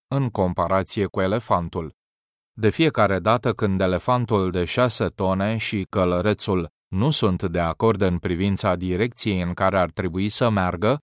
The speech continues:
călărețul pierde. Este învins fără drept de apel. Cei mai mulți dintre noi suntem foarte obișnuiți cu situațiile în care elefantul îl învinge pe călăreț. Ați trecut prin asta dacă v-ați trezit mai târziu decât ați vrut,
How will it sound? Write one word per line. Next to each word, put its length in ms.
călărețul 840
pierde. 520
Este 320
învins 600
fără 340
drept 400
de 160
apel. 520
Cei 160
mai 160
mulți 400
dintre 420
noi 240
suntem 420
foarte 320
obișnuiți 640
cu 140
situațiile 880
în 140
care 300
elefantul 720
îl 140
învinge 480
pe 180
călăreț. 680
Ați 320
trecut 380
prin 280
asta 420
dacă 280
v-ați 300
trezit 460
mai 240
târziu 400
decât 320
ați 280
vrut, 380